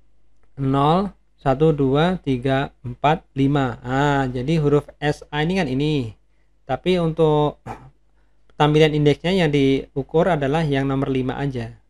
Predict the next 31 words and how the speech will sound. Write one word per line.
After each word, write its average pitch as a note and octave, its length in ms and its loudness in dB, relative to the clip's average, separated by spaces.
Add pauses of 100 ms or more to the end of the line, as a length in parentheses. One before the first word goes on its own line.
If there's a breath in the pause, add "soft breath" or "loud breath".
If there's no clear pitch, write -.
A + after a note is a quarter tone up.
(160)
Yang B2 240 -8
A-nya C3+ 320 -4
nggak B2+ 200 -4
di, A#2+ 240 -6 (640)
nggak A#2+ 160 -12
diukur B2+ 400 -8
ya. G#2+ 160 -14 (580)
Jadi C3 140 -4
langsung D3 320 -2
S C3+ 180 -8
A C#3+ 140 -6
ini E3+ 80 -2
berarti E3 320 0
yang C#3+ 160 0
langsung C3+ 320 -4
aja C3 240 -2
pada D3 320 -2
huruf C#3 320 -6
S - 160 -12
ini C#3 240 -4
ya. - 20 -12 (540)
Dia C3 220 -2 (100)
berada C#3 320 0
di D3 160 0
indeks B2+ 320 -4
kelima B2+ 480 -4
dari C3+ 320 -4
string D3 400 -4
kata B2+ 400 -6
ini G#2+ 240 -10
ya. A#2 80 -16